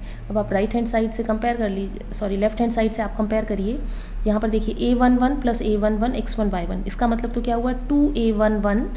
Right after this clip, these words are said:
एक्स वन वाई वन। तो ये देखिए, टू ए वन वन एक्स वन वाई वन, ये terms तो मैच कर रही है। फिर आपके पास क्या है? ए टू वन एक्स टू वाई वन और ए वन टू एक्स टू वाई वन, तो इसको देखते हैं।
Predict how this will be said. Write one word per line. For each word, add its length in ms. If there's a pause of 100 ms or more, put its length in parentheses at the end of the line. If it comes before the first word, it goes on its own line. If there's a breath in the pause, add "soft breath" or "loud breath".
(280 loud breath)
एक्स 240
वन 120
वाई 180
वन। 220 (260 loud breath)
तो 60
ये 100
देखिए, 240
टू 240
ए 160
वन 200
वन 180
एक्स 300
वन 100
वाई 180
वन, 180
ये 160
terms 320 (320)
तो 80
मैच 260
कर 140
रही 160
है। 220 (920 loud breath)
फिर 140
आपके 220
पास 240
क्या 120
है? 220 (120)
ए 200
टू 80 (100)
वन 260 (240)
एक्स 260
टू 140
वाई 200
वन 220 (420)
और 220
ए 140
वन 200
टू 260
एक्स 220
टू 100
वाई 160
वन, 160
तो 100
इसको 240
देखते 380
हैं। 260